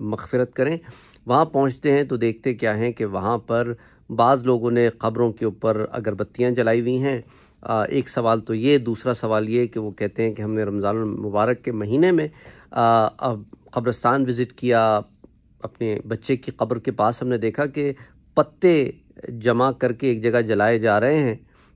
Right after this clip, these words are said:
क्योंकि बाज़ जगहों पे ये होता है, पतझड़ बहुत होती है। तो, अ, उन्होंने कहा कि पत्ते जमा करके वो जला, जला रहे हैं कि समर के आने से पहले। बाज़ लोग तो ये काम ख़िज़ा में कर लेते हैं, फॉल में या इस ऑटम में कर लेते हैं, बाज़ लोग इसको स्प्रिंग में करते हैं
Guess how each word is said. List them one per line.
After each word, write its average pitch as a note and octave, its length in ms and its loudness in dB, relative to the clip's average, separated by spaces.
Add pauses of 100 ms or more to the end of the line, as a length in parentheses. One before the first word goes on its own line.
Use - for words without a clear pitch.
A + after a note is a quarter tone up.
(100)
क्योंकि A#2 480 2 (100)
बाज़ B2 260 2
जगहों C3 260 2
पे B2+ 120 -4
ये B2 100 0
होता A#2+ 240 0
है, D3+ 140 -6
पतझड़ B2 420 -4
बहुत A2 280 -4
होती A#2 360 -6
है। G2 160 -6 (680)
तो, A2+ 880 2
अ, B2 160 0
उन्होंने A2+ 200 -2
कहा C3 120 -2
कि B2+ 120 -6
पत्ते A2+ 300 -4
जमा A2+ 240 0
करके A2+ 260 -6
वो A2+ 80 -2
जला, G2+ 340 0
जला A2 540 0
रहे C#3 140 2
हैं C#3 80 -4
कि C3 160 -2
समर C3+ 360 0
के D3+ 140 -4
आने A#2+ 200 0
से A#2+ 160 -8
पहले। A2 360 -4 (400)
बाज़ C3 300 4
लोग D#3 220 2
तो C#3+ 60 0
ये C3 180 2
काम C3+ 380 2 (120)
ख़िज़ा C#3+ 360 2
में C3 120 2
कर G#2+ 140 -6
लेते G#2 240 -6
हैं, G2+ 80 -6
फॉल B2 360 2
में A2+ 180 0
या G#2+ 100 0
इस G2+ 140 -6
ऑटम A#2+ 300 -2
में A#2+ 140 0
कर G#2 140 -6
लेते G2+ 220 -8
हैं, G#2 80 -6
बाज़ A#2+ 220 2
लोग D3 120 0
इसको C3 220 -4
स्प्रिंग E3+ 400 4
में D3 100 4
करते - 300 -6
हैं - 140 -12